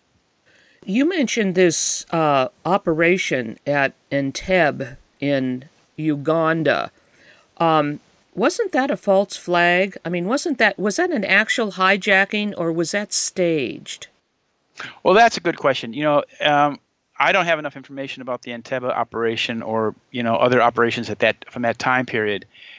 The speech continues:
Speaker 2: Uh, people say the same thing about the, uh, Munich massacre from the Olympics in nineteen seventy-two, it was, I think. Um, you know, and, and looking back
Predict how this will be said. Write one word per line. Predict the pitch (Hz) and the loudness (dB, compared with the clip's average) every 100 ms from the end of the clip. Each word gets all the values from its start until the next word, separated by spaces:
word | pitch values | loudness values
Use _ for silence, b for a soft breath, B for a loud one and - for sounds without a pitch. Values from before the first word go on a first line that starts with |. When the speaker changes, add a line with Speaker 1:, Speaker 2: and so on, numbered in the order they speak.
| B | B
Speaker 2:
Uh, | - 127 | 0 0
people | 175 143 | 0 0
say | - 143 | 2 2
the | |
same | 139 147 | 4 2
thing | 139 139 | 2 -2
about | 127 127 - | 2 2 2
the, | 123 120 117 113 | -4 -2 0 2
uh, | 110 - | 0 0
Munich | 127 127 113 | -2 -2 0
massacre | 123 120 127 - 101 | 0 0 -2 -2 -2
from | - 101 | -4 -8
the | |
Olympics | 104 117 - 110 113 | -4 -4 -4 -6 -4
in | |
nineteen | 101 107 - | -2 -2 -4
seventy-two, | 98 - 104 101 95 - 127 123 | -2 2 2 0 -6 -2 2 2
it | 127 | 2
was, | - 127 123 | 4 4 2
I | |
think. | 117 120 - B B B B - | 0 -2 -4 B B B B 2
Um, | 131 123 123 120 - _ _ | 4 6 6 4 -4 _ _
you | 160 | 2
know, | 151 151 - - - | 4 4 2 -16 -4
and, | 151 151 151 | 0 0 0
and | 151 147 | -2 0
looking | 190 185 165 | -2 -2 0
back | 160 156 | 0 0